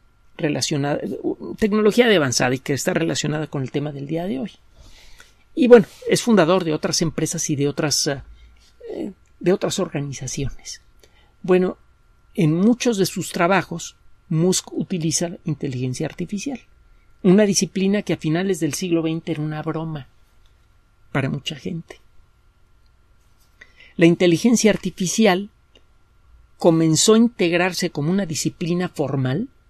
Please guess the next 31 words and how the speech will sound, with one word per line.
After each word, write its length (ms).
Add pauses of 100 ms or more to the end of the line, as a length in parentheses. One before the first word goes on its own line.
(220)
incluso 560
antes 300
del 140
lanzamiento 560
de 60
los 160
primeros 420
programas 520
espaciales, 680 (180)
final 300
de 100
la 140
década 260
de 80
los 140
cincuenta, 440
principio 440
de 80
la 140
década 360
de 80
los 140
sesenta 360
del 180
siglo 240
pasado. 340 (2000)
Mm, 220 (640)
el, 220 (880)
algunas 420
técnicas 560
matemáticas, 1040